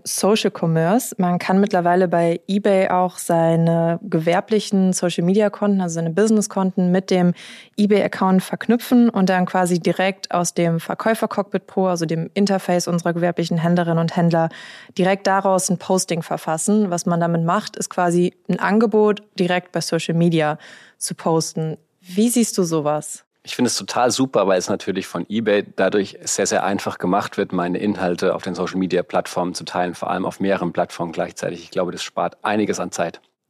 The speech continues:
Speaker 1: Ja, ist schon mal schön, das von einem, äh, externen Experten einmal, ähm, bestätigt zu bekommen, dass wir da in die richtige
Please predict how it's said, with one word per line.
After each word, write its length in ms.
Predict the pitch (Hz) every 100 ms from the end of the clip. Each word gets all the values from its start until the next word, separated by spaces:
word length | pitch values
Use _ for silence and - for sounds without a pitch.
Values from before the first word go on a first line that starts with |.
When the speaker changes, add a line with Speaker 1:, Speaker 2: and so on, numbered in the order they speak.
| -
Speaker 1:
Ja, 80 | 185
ist 80 | -
schon 120 | 208
mal 220 | 196 196
schön, 200 | - 202
das 120 | 190
von 160 | - 180
einem, 180 | 180 180
äh, 160 | 175 -
externen 360 | 190 - 185 180
Experten 480 | 165 - 185 196
einmal, 380 | 170 170 170 170
ähm, 160 | 175 170
bestätigt 540 | 170 - 208 208 -
zu 80 | -
bekommen, 320 | 175 - 180
dass 160 | 180 -
wir 80 | 175
da 80 | 170
in 80 |
die 80 | 170
richtige 420 | 170 175 175 170